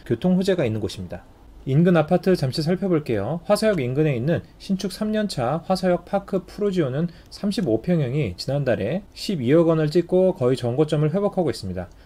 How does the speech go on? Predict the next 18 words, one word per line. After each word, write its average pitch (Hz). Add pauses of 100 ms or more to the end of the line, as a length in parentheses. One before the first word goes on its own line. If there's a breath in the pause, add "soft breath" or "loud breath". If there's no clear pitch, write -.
(100)
전고점은 160
십이억 190
칠천만 220
원 185
정도였습니다. 120 (340 soft breath)
경매 160
물건인 175
수원역 190
푸르지오 196
자이 113
삼십 175
평형은 135 (260 loud breath)
최고가 190
구억 160
원까지 160
찍었다가 185
고금리 139
영향으로 123